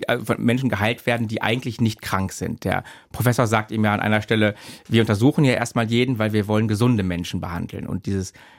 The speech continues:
was behandelt werden soll, ist so eine Art, eine Art Unbehagen, von dem, äh, das der Professor Trinkel bei unserem Erzähler diagnostiziert.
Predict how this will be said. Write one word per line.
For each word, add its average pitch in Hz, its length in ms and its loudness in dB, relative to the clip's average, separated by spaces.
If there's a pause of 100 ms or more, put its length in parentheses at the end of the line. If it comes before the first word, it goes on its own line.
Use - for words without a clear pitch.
(140)
was 113 180 -2
behandelt 107 380 -2
werden 101 180 0
soll, 104 300 2
ist - 340 -2
so 120 160 2
eine 107 420 0
Art, 104 480 -2 (600)
eine 110 180 2
Art 110 200 -2
Unbehagen, 98 760 2
von 98 200 -2
dem, 101 300 2
äh, 98 240 0
das - 300 -4
der 101 140 0
Professor 101 360 -4
Trinkel 127 560 0
bei 98 260 -2
unserem 98 320 -2
Erzähler 104 500 0
diagnostiziert. 110 1120 0